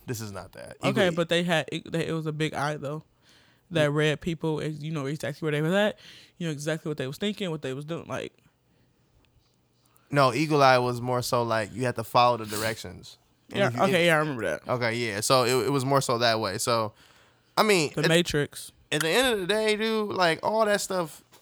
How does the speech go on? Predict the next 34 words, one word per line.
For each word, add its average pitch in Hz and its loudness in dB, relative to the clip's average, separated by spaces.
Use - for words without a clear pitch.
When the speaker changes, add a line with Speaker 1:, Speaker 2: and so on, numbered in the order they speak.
Speaker 1:
and 233 -6
they 262 -4
even 233 -2
putting 165 -2
facial 147 -2
scanners 120 -6
in 104 -10
elementary 110 -8
schools. - -14
Like, - -14
that's - -6
another 104 -14
problem. 78 -12
Speaker 2:
Yeah, 208 -4
that's 240 -6
horrible. 151 -4
Speaker 1:
I 127 -2
don't, 131 2
Speaker 2:
Don't 208 0
Speaker 1:
mm-mm. - -10
Speaker 2:
facial 180 0
scan 160 -6
my 139 -6
Speaker 1:
Mm-mm. 131 -4
Speaker 2:
child. 135 -2
Speaker 1:
No, 110 -4
she, 113 -12
no. 90 -16
Speaker 2:
Like, 180 2
what 233 0
do 285 2
you 269 2
need 254 -2
to, 190 0